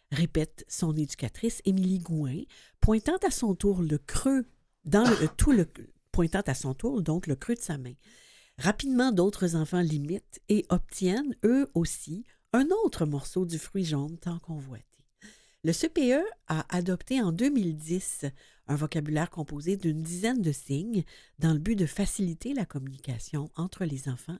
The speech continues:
et les adultes. On utilise surtout quatre signes qui veulent dire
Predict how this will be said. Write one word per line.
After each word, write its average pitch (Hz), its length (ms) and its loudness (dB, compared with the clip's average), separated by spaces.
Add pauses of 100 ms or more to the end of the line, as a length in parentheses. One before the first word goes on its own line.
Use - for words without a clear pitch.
et 202 120 -2
les 190 240 -4
adultes. 143 500 -12 (520)
On 220 100 4
utilise 247 420 2
surtout - 420 -4
quatre - 340 -4
signes 135 480 -6 (420)
qui - 120 -4
veulent 175 220 4
dire 214 460 2